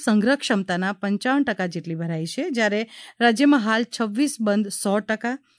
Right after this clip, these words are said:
સાઈઠ બંધ સિત્તેર થી સો ટકા અને સાડત્રીસ બંધ પચાસ થી સિત્તેર ટકા ભરાયાના અહેવાલ છે, તો બેતાળીસ બંધ ભારે ચેતવણી અને એકવીસ બંધ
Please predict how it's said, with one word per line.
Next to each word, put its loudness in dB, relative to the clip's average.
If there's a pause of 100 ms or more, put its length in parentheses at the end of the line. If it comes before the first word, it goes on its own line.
(120)
સાઈઠ 2
બંધ 0
સિત્તેર -2
થી -4
સો -2
ટકા -4 (380)
અને 6
સાડત્રીસ 2
બંધ 0
પચાસ -2
થી 0
સિત્તેર -4
ટકા -4 (120)
ભરાયાના -2
અહેવાલ -4
છે, -6 (280)
તો 0
બેતાળીસ 2
બંધ 2
ભારે -2
ચેતવણી -2
અને -4
એકવીસ -6
બંધ -2